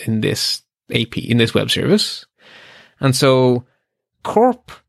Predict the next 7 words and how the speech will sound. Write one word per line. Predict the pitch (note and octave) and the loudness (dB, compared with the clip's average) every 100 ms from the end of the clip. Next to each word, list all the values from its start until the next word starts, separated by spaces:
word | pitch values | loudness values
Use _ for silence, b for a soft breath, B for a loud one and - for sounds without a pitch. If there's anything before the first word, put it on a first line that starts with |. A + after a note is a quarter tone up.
| _ _ | _ _
rec | B2+ C#3 F3 - - - - | -6 -2 -2 -4 -14 -14 -4
U | C3+ | 2
R | C3+ G#2 | 2 2
L, | - B2+ F#3 D3+ | -2 -2 -2 -4
which | B2+ - | -8 -6
is | A#2 | -4
the | A#2+ A#2 A2+ | -2 -4 -6